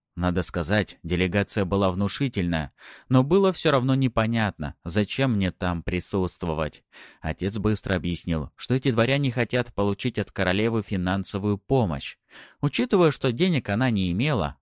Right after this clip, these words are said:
они ведь принадлежали мне, отец позвал послушать, как нам преподнесут подобное предложение.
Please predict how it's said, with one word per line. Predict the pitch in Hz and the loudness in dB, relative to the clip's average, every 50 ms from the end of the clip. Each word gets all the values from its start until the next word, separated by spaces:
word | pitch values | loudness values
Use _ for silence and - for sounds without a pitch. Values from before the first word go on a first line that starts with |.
| _ | _
они | - - 73 78 78 | -12 -8 -6 -6 -4
ведь | 76 76 76 - - - | -4 -6 -6 -8 -10 -12
принадлежали | - - 85 87 87 87 82 90 90 90 - 98 90 85 82 | -8 -4 -2 0 0 0 0 2 0 0 0 0 0 0 0
мне, | 82 82 80 80 78 - - _ _ _ - | -2 -2 -2 -4 -4 -6 -10 _ _ _ -6
отец | 117 127 - 160 151 - - - | -6 -2 0 -2 -2 -2 -4 -4
позвал | - 127 117 107 120 135 139 127 | -2 -2 -2 0 2 0 0 0
послушать, | - - 113 110 - - 123 135 131 117 - 85 76 - - _ - - - - - _ | 0 -2 -2 -2 -2 -2 -2 -2 -2 -2 -2 -4 -6 -6 -10 _ -20 -20 -20 -20 -10 _
как | - 170 190 - | 0 0 2 2
нам | 170 170 175 165 | 2 0 0 0
преподнесут | - - 107 - - 82 - - 85 80 76 - - 98 90 - - - | 0 0 0 0 0 -2 -2 -2 -4 -4 -4 -2 -2 -4 -4 -6 -6 -2
подобное | - 160 160 127 127 113 95 90 101 101 101 | 0 0 0 2 2 2 2 2 0 0 0
предложение. | 95 - 98 90 73 90 90 90 90 85 - 82 76 73 76 73 76 | 0 0 -2 -2 0 2 2 2 2 0 0 -4 -4 -4 -6 -8 -10